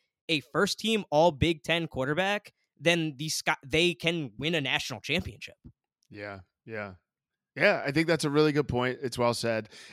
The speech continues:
Speaker 2: It's so interesting, too, because, like, Clifford's been fine this year. It's like he's not, he's not bad enough to pull, you know what I mean? It's like, uh, Aller's played some, some garbage time, whatever, but he's, <laughs> you,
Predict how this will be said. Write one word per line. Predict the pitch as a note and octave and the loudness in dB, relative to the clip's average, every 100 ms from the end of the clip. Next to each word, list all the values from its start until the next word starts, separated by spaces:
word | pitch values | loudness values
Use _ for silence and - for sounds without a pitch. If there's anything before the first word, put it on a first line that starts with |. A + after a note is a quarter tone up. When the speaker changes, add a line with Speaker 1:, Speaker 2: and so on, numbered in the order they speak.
| - | -4
Speaker 2:
It's | C3+ | 0
so | - F3 | 6 8
interesting, | E3 D#3 D3 C3+ A#2+ A2+ | 6 4 4 4 0 -8
too, | C#3 D3 | -6 -8
because, | C3 - A2+ G2 | -8 -12 -14 -12
like, | G#2+ F2+ _ _ _ - | -16 -18 _ _ _ -12
Clifford's | D3 D#3+ G3 | -6 0 2
been | D#3+ F#3+ F#3 D#3+ _ _ _ _ _ _ _ _ - | 4 4 2 -2 _ _ _ _ _ _ _ _ -2
fine | C#3+ E3 D#3+ | 2 4 2
this | B2 - | 0 -4
year. | F#2+ | -8
It's | F#2+ A#2+ | -6 -2
like | C#3 | 0
he's | D3+ D3 | 0 2
not, | F3 F3 - | 2 0 -4
he's | C3 | -2
not | D#3+ F#3 - - | 0 0 -2 -4
bad | B2+ B2+ D#3+ | 2 4 6
enough | D3 A#2+ A2 | 4 2 -2
to | - A2+ _ - | -8 -10 _ -8
pull, | C3 C#3 C3 A#2+ G#2+ - _ _ _ _ _ _ _ - | 0 2 2 2 -2 -8 _ _ _ _ _ _ _ 0
you | D#3 | 4
know | |
what | D#3+ D#3 | 6 6
I | |
mean? | C#3+ C#3+ E3 | 4 4 2
It's | D3+ | 2
like, | D3 C3+ | 0 0
uh, | E3+ F3 F3+ F3+ | -4 -8 -6 2
Aller's | E3+ F3 E3+ | 4 6 4
played | - E3+ E3 | 6 6 6
some, | D#3 D#3+ D3 | 4 2 2
some | - D3+ | -2 -2
garbage | C3 C3 C#3+ C3+ | 2 4 4 2
time, | C3+ C3+ C#3+ | -4 -6 -8
whatever, | B2 A#2 C3 B2 A#2+ | -10 -10 -10 -10 -10
but | G#2 A#2 A2 _ _ _ _ _ | -10 -10 -12 _ _ _ _ _
he's, | D#3 D#3+ B2+ - C#3 - - | -10 -10 -12 -16 -16 -16 -20
<laughs> | _ _ - | _ _ -18
you, | - | -18